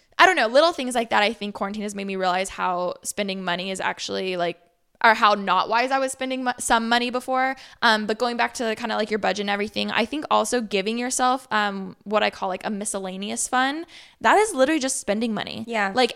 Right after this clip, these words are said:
Speaker 1: every single month I have a budget that's like, "Hey, Alicia, spend this on whatever you want."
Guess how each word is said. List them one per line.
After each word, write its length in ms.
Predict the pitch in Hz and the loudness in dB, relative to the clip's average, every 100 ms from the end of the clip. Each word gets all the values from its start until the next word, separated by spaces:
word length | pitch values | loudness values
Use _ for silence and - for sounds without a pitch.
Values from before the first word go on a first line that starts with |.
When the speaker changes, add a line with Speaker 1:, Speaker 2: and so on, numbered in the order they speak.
| - | 2
Speaker 1:
every 300 | 254 330 339 | 2 2 -4
single 340 | 254 247 247 | -6 -4 -4
month 340 | 214 196 220 - | -2 -2 -2 -2
I 80 | 220 | -2
have 180 | 240 | -2
a 60 | 247 | -4
budget 420 | 208 180 190 240 | -2 -2 -2 -4
that's 220 | 240 202 - | -4 -4 -2
like, 160 | 202 | -4
"Hey, 140 | 262 285 | -4 -4
Alicia, 280 | 277 262 214 | -4 -4 -4
spend 340 | - 214 226 | -4 -4 -4
this 160 | 269 240 | -4 -4
on 120 | 233 | -2
whatever 300 | 220 202 196 | -2 -2 -2
you 180 | 190 190 | -6 -6
want." 380 | 165 170 233 | -4 -2 -2